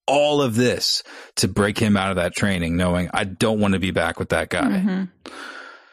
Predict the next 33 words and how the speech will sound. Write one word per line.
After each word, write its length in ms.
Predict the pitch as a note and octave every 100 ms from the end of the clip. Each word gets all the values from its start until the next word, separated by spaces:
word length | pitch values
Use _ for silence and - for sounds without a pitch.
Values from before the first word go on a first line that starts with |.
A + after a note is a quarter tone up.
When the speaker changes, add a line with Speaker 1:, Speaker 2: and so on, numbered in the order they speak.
| _ _ _ _ - _ _ -
Speaker 1:
Who's 200 | - C#3
to 60 | G3+
Speaker 2:
Theon 80 | F#3+
Speaker 1:
say 240 | F3 -
that 160 | - F#2+
he 100 | -
Speaker 2:
Grandchain. 60 | G#2
Speaker 1:
won't 160 | G2+
fall 320 | - G2+ G2+ F#2+
into 520 | F#2 - G2+ F#2+ F#2
a 120 | F#2+ F#2
similar 1000 | - - - G2 F2+ F2+ F2 F2+ F2+ E2 _ _ _ _ _ _ _ _ _ _ _ _ _ _ _ -
pace 560 | G2+ F2+ F2+ - -
with 280 | F2 F2+ F#2
Bran? 440 | F#2 G2+ G2 - -
Maybe 220 | G2 F#2+
he 80 | G2
won't 180 | F#2+ E2
be, 140 | E2+
I 60 | F2
mean, 280 | F2+ E2+ F2+
mistreated 420 | F2 - - -
Speaker 2:
Oh, 60 | -
Speaker 1:
as 80 |
Speaker 2:
like, 140 | F#3 E3+
as, 160 | E3
Speaker 1:
much. 120 | G3 F#3
Speaker 2:
like, 100 | F#3
a 20 |
master 840 | F3 D#3 F3 - - F3+ E3+ E3 E3
kind 180 | E3+ E3
of 180 | D#3+ F3 - -
relationship? 920 | F3 D3 D3 F3 F#3 - G3+ G#3